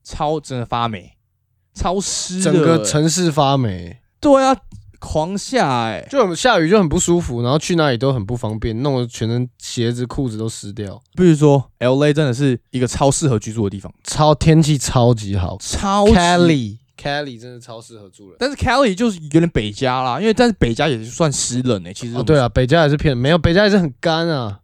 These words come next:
Speaker 2: 对啊，但是就是L A真的是超级适合。
Speaker 1: 就是因为很，很少下雨，然后呢，也不会说很热，而且我晚上都很凉，超舒服。好，换你推。
Speaker 2: 那既然你推 Los Angeles，我就刚好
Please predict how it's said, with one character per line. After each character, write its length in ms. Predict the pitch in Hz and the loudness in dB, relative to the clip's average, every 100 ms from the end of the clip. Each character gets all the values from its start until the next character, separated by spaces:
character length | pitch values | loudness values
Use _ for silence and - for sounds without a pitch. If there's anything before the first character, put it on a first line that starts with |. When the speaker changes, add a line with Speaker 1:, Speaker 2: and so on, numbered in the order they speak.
| _ | _
Speaker 2:
对 140 | - 160 | 0 2
啊， 120 | 117 | 2
但 140 | 110 175 | 0 2
是 160 | 175 | 2
就 220 | 151 - 185 | 2 2 4
是 100 | 190 | 4
L 220 | 147 143 151 | 4 4 6
A 100 | 156 | 4
真 140 | 160 | 4
的 100 | 147 | 4
是 100 | 143 | 2
超 300 | 143 190 139 | 0 2 4
级 200 | 262 107 | 4 0
适 180 | 104 - | -2 -4
合。 0 | |
Speaker 1:
就 0 | |
是 0 | |
因 60 | 101 | -6
为 0 | |
很， 80 | - - | -8 -20
很 240 | - - 185 | -8 -2 -2
少 120 | 123 | -2
下 240 | 160 127 | -4 -4
雨， 100 | 87 _ _ _ | -6 _ _ _
然 120 | - 143 | -6 -2
后 160 | 202 | 0
呢， 260 | 190 175 170 - _ _ _ _ - | 2 0 -2 -8 _ _ _ _ -8
也 140 | 139 | -4
不 140 | 139 | 0
会 80 | 190 | 0
说 120 | 208 | 0
很 140 | 196 123 | -2 -2
热， 280 | 127 143 101 _ _ - | 2 2 0 _ _ -12
而 60 | |
且 100 | 147 | -8
我 220 | 156 143 131 | -6 -6 -6
晚 120 | 135 | -6
上 120 | 147 | -2
都 120 | 185 175 | 0 0
很 180 | 139 | -2
凉， 320 | 107 101 98 107 _ | -8 -12 -14 -20 _
超 200 | - 123 | -6 -4
舒 160 | 131 | -2
服。 200 | 120 87 - - | -4 -8 -18 -4
好， 160 | 110 | 0
换 120 | 131 | 2
你 80 | 120 | 0
推。 200 | 104 101 - _ - | -2 -2 -4 _ 2
Speaker 2:
那 140 | 139 | 4
既 120 | 143 | 6
然 120 | 151 | 6
你 60 | 113 | 6
推 180 | 104 120 | 6 6
Los 180 | 113 98 | 6 6
Angeles， 540 | 110 110 107 95 95 | 6 6 6 4 4
我 80 | 95 | 4
就 120 | 104 | 4
刚 200 | 110 104 | 4 6
好 440 | 101 85 60 - | 6 4 0 -8